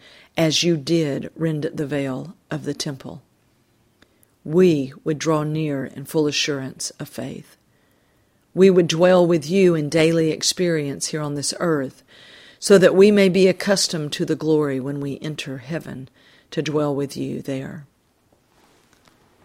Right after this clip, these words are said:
In Jesus' name, amen.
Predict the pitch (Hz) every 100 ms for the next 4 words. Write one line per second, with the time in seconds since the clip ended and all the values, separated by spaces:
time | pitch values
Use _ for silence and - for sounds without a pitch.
0 | _ 160 151 - 151 147 - 151 - -
1 | 139 139 131 - _ _ _ _ _ _
2 | _ _ _ _ - 147 143 143 143 -